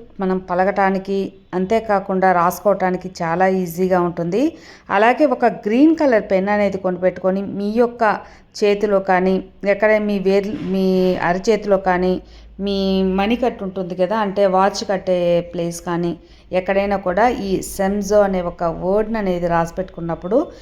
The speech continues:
మీకు విపరీతంగా ధనయోగం అనేది ఈ విశ్వం కల్పిస్తుంది. ఎందువల్లంటే మీరు విశ్వం దగ్గర ఒక పదం కానీ, ఒక మాట అనేది పెట్టినప్పుడు అది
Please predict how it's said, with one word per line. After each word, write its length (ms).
మీకు 520
విపరీతంగా 680
ధనయోగం 640
అనేది 340
ఈ 160
విశ్వం 320
కల్పిస్తుంది. 840
ఎందువల్లంటే 880
మీరు 220
విశ్వం 420
దగ్గర 460
ఒక 100
పదం 380
కానీ, 260
ఒక 120
మాట 260
అనేది 400
పెట్టినప్పుడు 520
అది 480